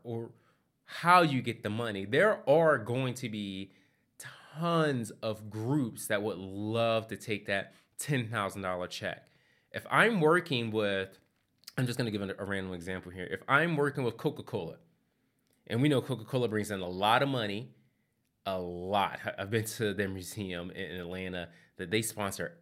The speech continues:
<laughs> everything in that city. They're, they're everywhere. They are going to give their money to somebody. I think it's in Fulton. I think Fulton County. Don't, listen, Atlanta people, don't come after me here.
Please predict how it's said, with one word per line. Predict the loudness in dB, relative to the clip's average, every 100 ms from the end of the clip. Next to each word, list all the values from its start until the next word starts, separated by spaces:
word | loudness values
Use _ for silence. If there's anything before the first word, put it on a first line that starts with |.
| _ _
<laughs> | -4 2 6
everything | 6 6 0 -2 -6
in | -6
that | -6 -8
city. | -10 -12 -18 -20 _
They're, | 0 4
they're | 4 6
everywhere. | 6 6 4 0 -2 -4 -16 _ -6
They | 6 8 8
are | 4
going | 6 6 6
to | 4
give | 4 6
their | 6 6
money | 4 0 -2
to | -4
somebody. | -2 2 2 4 2 0 -2 -6 -10 _ _
I | -10
think | -6 -4
it's | -6
in | -8
Fulton. | -6 -6 -6 -8 -8
I | -8
think | -8 -6
Fulton | -6 -6
County. | -6 -8 -8 -8
Don't, | -8 -6
listen, | -4 -4 -2
Atlanta | -4 -2 -2
people, | -4 -4
don't | -4
come | -4 -4
after | -4 -6
me |
here. | -10 -10